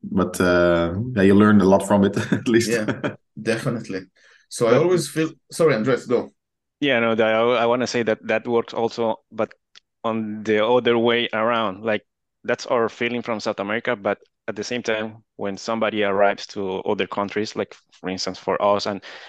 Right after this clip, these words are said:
Speaker 3: I share a, a, um, an experience from my wife that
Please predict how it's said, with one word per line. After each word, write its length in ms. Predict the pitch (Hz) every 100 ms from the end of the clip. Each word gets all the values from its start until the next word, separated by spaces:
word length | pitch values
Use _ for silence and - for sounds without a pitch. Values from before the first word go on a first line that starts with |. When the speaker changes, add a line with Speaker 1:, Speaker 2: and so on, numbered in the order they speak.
| -
Speaker 3:
I 80 | 101
share 240 | 104 104
a, 720 | 104 95 92 98 92 92 92 - - -
a, 40 |
um, 640 | 95 95 92 90 90 87 107 _ - -
an 200 | 98 95
experience 360 | - 107 104 -
from 100 | 98
my 100 | 95
wife 240 | 101 101
that 200 | 98 90